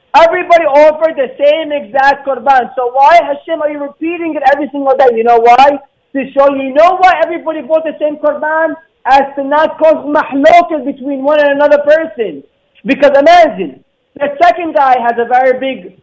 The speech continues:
dilemma on his shoulders. What do I do? Do I bring the same korban as the first one or up it? But the problem is if I up it, the third guy has to up me. And the fourth guy has to up me. As if the guy on the day thirteen has no money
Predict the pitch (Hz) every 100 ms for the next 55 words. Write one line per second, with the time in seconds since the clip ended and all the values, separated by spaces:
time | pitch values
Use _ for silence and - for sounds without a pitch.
0 | _ _ _ _ _ - 220 302 359 320
1 | 226 180 202 180 151 143 _ _ _ 202
2 | 240 262 226 190 139 - _ _ 208 202
3 | - 240 254 208 - 233 226 208 214 185
4 | 170 156 - 175 214 220 254 311 302 -
5 | 247 240 262 330 - 226 - - _ _
6 | _ _ 165 196 - 240 285 311 302 262
7 | 240 240 233 - 370 339 - 262 262 _
8 | 277 240 - 311 330 247 262 262 247 247
9 | 262 262 262 294 277 170 _ 254 277 285
10 | - 339 339 302 294 294 277 285 285 254
11 | 302 285 311 302 285 285 285 285 294 277
12 | 277 339 339 294 302 294 _ _ 269 294
13 | 311 330 370